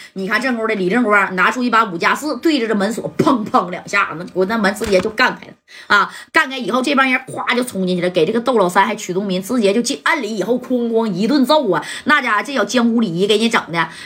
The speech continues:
这时候一连峰就把电话是打给了加代大哥了啊！你看戴哥这一接电话，一连峰就说了：“喂，加代啊，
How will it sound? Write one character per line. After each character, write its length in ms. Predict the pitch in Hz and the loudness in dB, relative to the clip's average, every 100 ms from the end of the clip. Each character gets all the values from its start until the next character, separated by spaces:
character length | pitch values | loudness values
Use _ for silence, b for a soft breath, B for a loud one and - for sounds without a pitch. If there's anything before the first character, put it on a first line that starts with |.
| B | B
这 220 | 392 277 | 0 0
时 120 | - | -4
候 160 | 185 190 B | -2 -2 B
一 140 | 311 349 | 0 4
连 180 | 254 254 | 4 0
峰 140 | 220 | -6
就 100 | 262 | -6
把 120 | 165 | -4
电 200 | 247 247 | 0 2
话 220 | 285 320 - | 4 2 0
是 140 | 180 | -14
打 280 | - - 247 | -10 -2 -2
给 100 | 233 | -2
了 80 | 190 | -2
加 240 | 233 202 | 2 2
代 200 | 294 311 | 2 0
大 160 | 202 180 | -4 -6
哥 200 | 156 151 | -6 -8
了 120 | 151 B - | -10 B 2
啊！ 200 | 220 202 | 2 2
你 100 | 160 | -8
看 160 | 208 214 | -10 -2
戴 160 | 254 | -2
哥 140 | 214 202 | 0 -4
这 80 | 208 | -6
一 100 | 202 | -2
接 160 | 196 | 0
电 160 | 202 196 | 0 2
话， 300 | 262 - - | 2 2 -4
一 140 | 285 | -2
连 180 | 240 208 | 0 2
峰 160 | 214 180 | 0 -2
就 80 | 196 | -4
说 180 | 160 | -4
了 120 | 151 - _ _ B B B B - | -6 -10 _ _ B B B B 2
：“喂， 420 | 175 208 269 - _ _ _ _ _ _ _ _ _ _ - _ _ _ - | 4 4 2 -6 _ _ _ _ _ _ _ _ _ _ -20 _ _ _ -4
加 140 | 175 | 2
代 220 | 196 190 | 4 4
啊， 240 | 156 151 | 0 -4